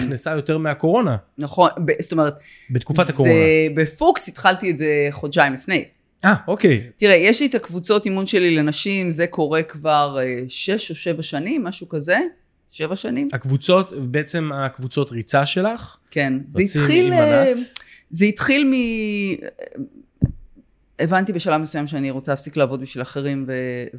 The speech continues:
Speaker 2: ו-, אה, לפתח את עצמי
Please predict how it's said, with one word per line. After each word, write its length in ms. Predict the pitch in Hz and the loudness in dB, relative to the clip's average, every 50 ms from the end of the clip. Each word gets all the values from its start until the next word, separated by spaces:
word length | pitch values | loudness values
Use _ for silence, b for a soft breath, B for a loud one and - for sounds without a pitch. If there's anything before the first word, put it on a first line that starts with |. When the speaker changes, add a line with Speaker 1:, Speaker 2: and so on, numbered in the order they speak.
| 120 123 | -16 -12
Speaker 2:
ו-, 80 | 127 127 123 123 123 123 123 120 120 120 120 120 120 120 120 117 117 113 - _ - - _ _ _ - | -10 -8 -8 -8 -8 -8 -10 -10 -10 -10 -10 -10 -10 -10 -10 -10 -12 -12 -14 _ -20 -20 _ _ _ -6
אה, 140 | - 135 135 | -2 -2 0
לפתח 440 | 123 127 127 - 147 143 160 156 - | 0 -2 -6 -8 -6 -4 -4 -4 -4
את 80 | - 156 | -6 -10
עצמי 480 | 143 - - - 175 185 202 208 196 | -6 -4 -2 0 2 2 2 0 -2